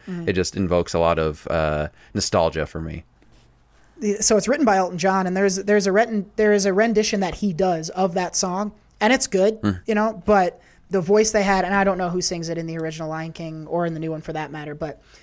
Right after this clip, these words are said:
Speaker 1: that is, like, a powerful
Speaker 2: James
Speaker 1: fucking
Speaker 2: Corden.
Speaker 1: voice. <laughs> Yeah, James Corden.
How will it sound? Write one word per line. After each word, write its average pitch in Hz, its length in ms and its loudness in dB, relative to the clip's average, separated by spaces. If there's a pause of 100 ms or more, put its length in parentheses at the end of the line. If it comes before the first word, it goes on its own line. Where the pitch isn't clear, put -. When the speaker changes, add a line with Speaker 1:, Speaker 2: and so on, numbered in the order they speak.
(180)
Speaker 1:
that 202 160 4
is, 175 220 0
like, 170 220 -6
a 151 80 -8
powerful 180 480 0
Speaker 2:
James 98 200 2
Speaker 1:
fucking 92 140 4 (140)
Speaker 2:
Corden. - 20 -6
Speaker 1:
voice. 156 460 -6 (120)
<laughs> - 140 -20
Yeah, - 180 -4
James 170 260 -8
Corden. - 440 -8